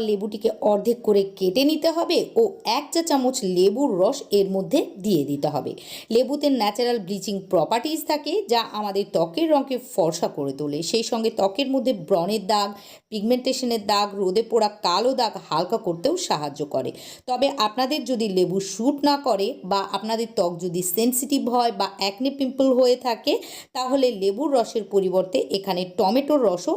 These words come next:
অ্যাড করতে পারেন। এখানে এক চা চামচ লেবুর রস অ্যাড করার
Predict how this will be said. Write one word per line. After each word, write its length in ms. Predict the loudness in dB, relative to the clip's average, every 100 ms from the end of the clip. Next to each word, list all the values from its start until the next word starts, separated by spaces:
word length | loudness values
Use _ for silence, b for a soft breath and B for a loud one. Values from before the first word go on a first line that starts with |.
| -2 -2
অ্যাড 180 | -2 -2
করতে 260 | -6 -4 -6 -4
পারেন। 220 | -6 -6 -14 _ -2
এখানে 280 | 2 2 2 0 -2 -4
এক 80 | -4 -4
চা 80 | 0
চামচ 240 | 2 2 0 0
লেবুর 300 | 0 2 4 4
রস 180 | 2 2
অ্যাড 180 | 0 0 2
করার 220 | 4 4